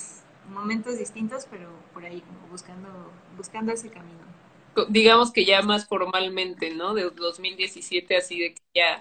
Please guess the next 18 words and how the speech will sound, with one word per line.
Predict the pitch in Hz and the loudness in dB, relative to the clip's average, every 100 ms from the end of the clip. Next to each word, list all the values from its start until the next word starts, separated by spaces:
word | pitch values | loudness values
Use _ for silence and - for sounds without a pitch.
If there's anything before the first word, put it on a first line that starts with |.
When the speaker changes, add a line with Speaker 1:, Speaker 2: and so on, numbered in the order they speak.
| - | -6
Speaker 2:
esto | 180 - | -6 -6
es | 202 | -6
lo | 170 | -8
mío. | 160 156 - _ _ _ - - _ - | -8 -10 -10 _ _ _ -20 -20 _ -6
Speaker 1:
Ajá, | 226 220 208 208 208 208 - | -4 -4 -4 -6 -8 -10 -10
sí, | - 226 220 | -4 -2 0
ya | 214 | 0
de | 214 214 | 0 -2
que, | 208 185 170 170 - - - - _ - | -4 -6 -6 -10 -16 -20 -20 -20 _ -16
de | 190 | -16
que | 196 185 185 180 180 180 175 175 | -10 -8 -8 -10 -10 -10 -10 -8
expedía, | 190 - 202 185 196 202 202 202 196 190 180 175 170 175 - - | -8 -6 -6 -2 -2 -2 -4 -4 -4 -6 -6 -10 -16 -20 -20 -16
este, | 185 185 - 185 175 175 170 175 - - - _ _ | -16 -14 -14 -12 -12 -12 -14 -18 -20 -20 -20 _ _
facturas | 208 - 202 202 185 - 185 | -6 -4 -4 0 0 -2 -10
y | |
todo | - 185 | -16 -18
ese | 185 - | -18 -20
pedo. | 185 | -18